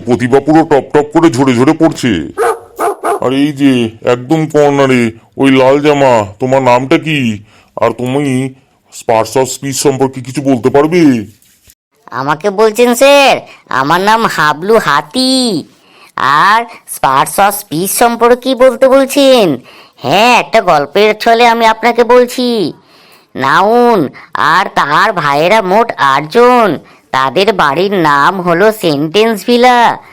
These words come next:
Speaker 2: সমাজের মানুষ তাদের Sparks of Speech বলে ডাকে। আর এই বাড়িতে সেন্টেন্স, তারা আট ভাই থাকে। তাদের কাজকর্ম একরকম না। প্রথম ভাইয়ের নাম হলো নাউন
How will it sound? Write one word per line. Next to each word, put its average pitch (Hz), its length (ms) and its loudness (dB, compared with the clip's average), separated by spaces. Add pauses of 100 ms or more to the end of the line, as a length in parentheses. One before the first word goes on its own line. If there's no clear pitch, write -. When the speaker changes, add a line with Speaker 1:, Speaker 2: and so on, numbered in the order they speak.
(260)
Speaker 2:
সমাজের 165 560 -2
মানুষ 196 680 0 (280)
তাদের 147 320 -2
Sparks 202 580 0
of 214 160 2
Speech 190 480 -8
বলে 220 220 2
ডাকে। 233 640 0 (360)
আর 147 280 0 (320)
এই 175 260 0
বাড়িতে 170 560 0
সেন্টেন্স, 196 800 -2 (400)
তারা 147 300 0
আট 165 400 0
ভাই 170 320 -2
থাকে। 226 640 0 (440)
তাদের 147 480 0
কাজকর্ম 175 720 -2 (120)
একরকম 156 600 -2
না। 233 600 2 (1120)
প্রথম 185 460 -4
ভাইয়ের 214 300 0
নাম 165 360 0
হলো 214 200 2
নাউন 202 720 2